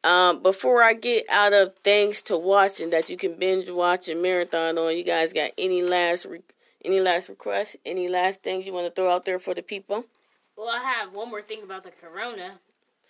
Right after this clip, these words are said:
Speaker 1: All right, what you got about the corona?
Speaker 2: Um, researchers predicted, predicts nearly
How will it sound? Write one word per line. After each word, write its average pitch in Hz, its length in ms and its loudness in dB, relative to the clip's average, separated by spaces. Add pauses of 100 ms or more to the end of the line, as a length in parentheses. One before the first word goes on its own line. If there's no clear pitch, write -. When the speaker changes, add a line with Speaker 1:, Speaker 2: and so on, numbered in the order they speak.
(120)
Speaker 1:
All 170 160 0
right, 185 280 4
what 214 160 -2
you 214 80 -10
got 196 120 4
about 185 180 0
the 196 60 -8
corona? 165 420 -8 (420)
Speaker 2:
Um, 220 560 -6 (340)
researchers 233 960 -4 (140)
predicted, 208 880 -12 (240)
predicts 226 540 -10 (120)
nearly 262 680 -10